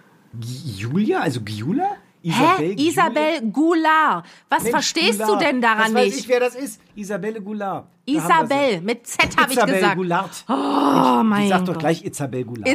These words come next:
Speaker 2: Isabel Goulart.
Speaker 1: Ja, wieso? Die sieht, sieht gut aus, aber das ist, die sieht
Speaker 2: Aber
Speaker 1: nicht
Speaker 2: guck mal,
Speaker 1: unmenschlich
Speaker 2: jetzt überleg
Speaker 1: aus.
Speaker 2: doch mal, wie
Speaker 1: Weil ich
Speaker 2: dünn
Speaker 1: gehe
Speaker 2: die
Speaker 1: auf
Speaker 2: ist.
Speaker 1: Bilder, wie so
Speaker 2: Ja,
Speaker 1: dünn.
Speaker 2: ja. Jetzt guck mal, wie dünn
Speaker 1: Oh,
Speaker 2: die
Speaker 1: ist
Speaker 2: ist.
Speaker 1: die dünn. Jetzt sehe ich erst ein Ganzkörperbild. Oh, da, warte mal, da ist ein Bild von ihr neben so einem Typen.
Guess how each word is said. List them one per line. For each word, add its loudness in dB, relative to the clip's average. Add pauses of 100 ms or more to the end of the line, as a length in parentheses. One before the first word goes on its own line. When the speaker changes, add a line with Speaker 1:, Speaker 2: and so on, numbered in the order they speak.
Speaker 2:
Isabel 2 (100)
Goulart. 0 (640)
Speaker 1:
Ja, -10
wieso? -12
Die -8
sieht, -16
sieht -20
gut -14
aus, -12
aber -12
das -16
ist, -20
die -12
sieht -4
Speaker 2:
Aber 4
Speaker 1:
nicht -4
Speaker 2:
guck 2
mal, 4
Speaker 1:
unmenschlich 0
Speaker 2:
jetzt -4
überleg 2
Speaker 1:
aus. -8
Speaker 2:
doch -4
mal, 2
wie 2
Speaker 1:
Weil 2
ich -2
Speaker 2:
dünn 4
Speaker 1:
gehe 4
Speaker 2:
die 0
Speaker 1:
auf -4
Speaker 2:
ist. -8
Speaker 1:
Bilder, -8
wie -14
so -12
Speaker 2:
Ja, 0
Speaker 1:
dünn. 2
Speaker 2:
ja. 2 (320)
Jetzt -4
guck 2
mal, 2
wie 4
dünn 4
Speaker 1:
Oh, 8
Speaker 2:
die -2
Speaker 1:
ist -2
Speaker 2:
ist. -2
Speaker 1:
die 0
dünn. -2 (460)
Jetzt -2
sehe 6
ich 4
erst 0
ein -2
Ganzkörperbild. 0 (140)
Oh, 2 (180)
da, -6
warte 4
mal, 2
da -2
ist -8
ein 0
Bild -2
von -6
ihr 0
neben 0 (320)
so -6
einem -2
Typen. -8